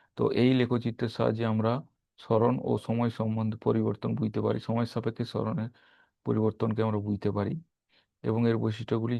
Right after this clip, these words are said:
এর নতি, এই সরণ সময় লেখচিত্রের নতি, আহ, বস্তুর গতিবেগকে প্রকাশ করে।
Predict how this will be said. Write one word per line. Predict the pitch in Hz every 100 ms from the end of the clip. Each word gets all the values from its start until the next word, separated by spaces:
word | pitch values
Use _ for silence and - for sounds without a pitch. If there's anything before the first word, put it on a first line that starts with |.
| -
এর | 117 113 113
নতি, | 113 120 - 127 123 -
এই | - 120 120
সরণ | - 117 117
সময় | 123 120
লেখচিত্রের | 117 113 - 107 120
নতি, | 113 107 - 123 127 - _ _ _ _ _ -
আহ, | 107 104 104 -
বস্তুর | 110 104 117
গতিবেগকে | 113 110 110 113 120
প্রকাশ | 110 110 107 -
করে। | 110 107